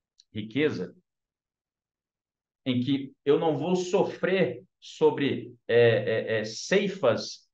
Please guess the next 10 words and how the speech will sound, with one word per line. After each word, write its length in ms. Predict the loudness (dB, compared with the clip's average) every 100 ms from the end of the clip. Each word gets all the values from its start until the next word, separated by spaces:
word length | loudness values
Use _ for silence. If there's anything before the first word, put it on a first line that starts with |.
| _
dentro 420 | -4 0 0 0
da 100 | 0
minha 240 | 0 0 0
casa. 440 | 0 0 -2 -12 _ _ _ _ _ _
Imagina 460 | -2 0 0 0 -2
só, 540 | 2 2 2 0 -10 _ -4
ah, 580 | 0 0 0 0 -2 -4
você 380 | -4 -4 -4 -6
ficar 400 | -6 -4 0 0
desempregado, 1000 | -2 -8 -8 -2 -2 2 2 2 -4